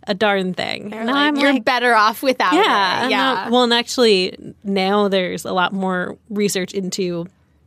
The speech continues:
Speaker 1: how often you can avoid appendectomies by
Speaker 2: Yeah,
Speaker 1: just
Speaker 2: it's
Speaker 1: using
Speaker 2: super
Speaker 1: antibiotics.
Speaker 2: interesting. Mm-hmm.
Speaker 1: And so I'm like,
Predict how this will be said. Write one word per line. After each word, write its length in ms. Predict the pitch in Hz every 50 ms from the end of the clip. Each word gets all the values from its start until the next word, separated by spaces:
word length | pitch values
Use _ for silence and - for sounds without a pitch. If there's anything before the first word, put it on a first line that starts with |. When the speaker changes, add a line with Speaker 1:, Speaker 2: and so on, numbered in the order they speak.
| _ _ _ _ -
Speaker 1:
how 200 | - - 202 196
often 320 | - 185 175 - 190 180
you 80 | 180 175
can 140 | - 202 190
avoid 520 | 208 208 202 185 175 175 185 196 208 208
appendectomies 680 | - 208 202 220 202 196 208 208 226 220 240 262 254 -
by 100 | - 185
Speaker 2:
Yeah, 140 | 190 208 208
Speaker 1:
just 120 | 214 214 196 185
Speaker 2:
it's 80 | 196 208
Speaker 1:
using 200 | 190 196 196 185
Speaker 2:
super 100 | 185 185
Speaker 1:
antibiotics. 320 | 180 - 180 170 175 196 226 277
Speaker 2:
interesting. 340 | 311 185 185 190 185 196 208
Mm-hmm. 380 | - 233 208 220 208 202 185 190 185 -
Speaker 1:
And 160 | 185 196 190
so 100 | - 208
I'm 100 | 196 202
like, 200 | 202 202 202